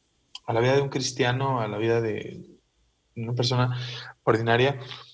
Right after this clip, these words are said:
uno, eh, bien importante siempre aprender a, a modular, a, a, a parametrizar de qué nos podemos reír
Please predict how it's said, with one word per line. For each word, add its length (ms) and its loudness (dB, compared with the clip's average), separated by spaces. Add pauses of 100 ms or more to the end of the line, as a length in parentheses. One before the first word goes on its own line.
(220)
uno, 420 4
eh, 200 0
bien 180 2
importante 480 -2
siempre 560 4
aprender 420 0
a, 560 -2 (120)
a 600 0 (300)
modular, 640 4
a, 80 0
a, 560 0
a 260 -10
parametrizar 840 0 (540)
de 280 -4
qué 80 2
nos 160 -2
podemos 280 0
reír 460 0